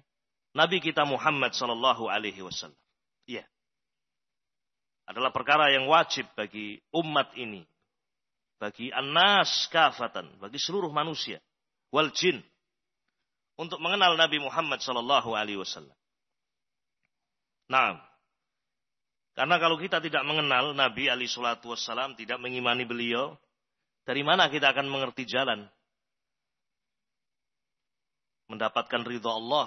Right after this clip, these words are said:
Subhanahu wa taala? Maka wajib bagi kita untuk mengenal beliau. Mengenal namanya, nasabnya, ya.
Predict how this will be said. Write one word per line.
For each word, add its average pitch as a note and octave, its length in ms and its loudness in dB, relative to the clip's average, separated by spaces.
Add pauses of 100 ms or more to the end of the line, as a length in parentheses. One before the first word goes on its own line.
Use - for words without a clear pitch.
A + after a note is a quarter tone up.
Subhanahu G#2 480 -8
wa F#2+ 160 -10
taala? F2 320 -14 (1400)
Maka C3+ 240 2
wajib C#3+ 320 2
bagi C#3+ 160 -4
kita C#3+ 320 0
untuk D3 160 -6
mengenal C#3+ 400 2
beliau. C#3+ 320 0 (1300)
Mengenal A#2+ 400 0
namanya, C3 640 2
nasabnya, B2+ 800 -4 (880)
ya. - 140 -16